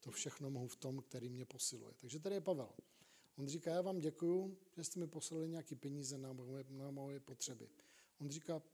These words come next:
„To je dobrý, že ty peníze přišly, ale všimněte si, neříkám to proto, že bych měl nedostatek, vždyť jsem se naučil být spokojen s tím, co mám.“ Tohle to je veliký umění, naučit se být spokojený tehdy, když prostě věci nejdou tak, jak by byly, že jo?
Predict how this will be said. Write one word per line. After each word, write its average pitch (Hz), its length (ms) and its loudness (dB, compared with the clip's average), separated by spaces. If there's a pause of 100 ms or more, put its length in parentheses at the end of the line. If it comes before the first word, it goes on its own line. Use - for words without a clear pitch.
„To 208 80 -2
je 170 40 0
dobrý, 143 220 2
že 151 80 2
ty 156 120 -2
peníze 147 340 0
přišly, 160 460 -2 (400)
ale 139 140 -4
všimněte 151 400 0
si, 156 260 2
neříkám 160 460 0
to 170 100 0
proto, 147 280 -2
že 151 120 2
bych 156 180 0
měl 170 180 0
nedostatek, 131 720 -2
vždyť 135 260 -6
jsem 151 200 2
se 165 140 6
naučil 139 460 -2
být 143 200 -2
spokojen 139 480 -4
s - 100 2
tím, 135 220 -10
co 127 120 -8
mám.“ 110 260 -10 (100)
Tohle 143 200 -8
to 139 120 -6
je 139 40 -4
veliký 139 340 -8
umění, 131 480 -10 (460)
naučit 135 320 -4
se - 80 2
být 135 200 0
spokojený 139 640 -2 (600)
tehdy, 135 320 -2
když 131 180 -2
prostě 131 600 -4 (760)
věci 131 400 0 (240)
nejdou 131 340 -2
tak, 123 180 -6
jak 127 100 -2
by 123 100 -2
byly, 120 300 -6
že - 120 -10
jo? 113 60 -8